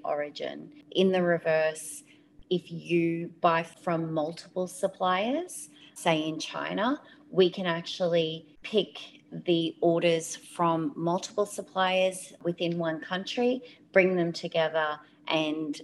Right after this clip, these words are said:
air freight or sea freight them to where you need them. This is really beneficial to our customers where with sea freight, you pay a minimum one cube for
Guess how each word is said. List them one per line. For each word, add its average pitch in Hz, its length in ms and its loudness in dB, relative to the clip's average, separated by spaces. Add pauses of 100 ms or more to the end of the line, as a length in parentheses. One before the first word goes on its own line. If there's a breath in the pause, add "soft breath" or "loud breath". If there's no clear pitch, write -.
(160)
air 151 180 2
freight 147 280 -4
or 143 100 -10
sea 147 280 -6
freight 147 360 -8
them 143 320 -2 (220 soft breath)
to - 180 -4
where 147 160 2
you 135 200 -2
need 131 320 -4
them. 65 260 -10 (580 loud breath)
This 208 480 2 (100)
is 180 240 0
really 175 280 0
beneficial 165 580 -2
to 170 180 -2
our 160 80 2
customers 165 600 -8
where 156 440 0 (480 loud breath)
with 175 280 4
sea 175 260 -4
freight, 165 480 0
you 165 200 -6
pay 156 600 0
a 160 80 -4
minimum 151 500 -4
one 139 260 -4
cube 139 520 -6 (220)
for 135 640 -4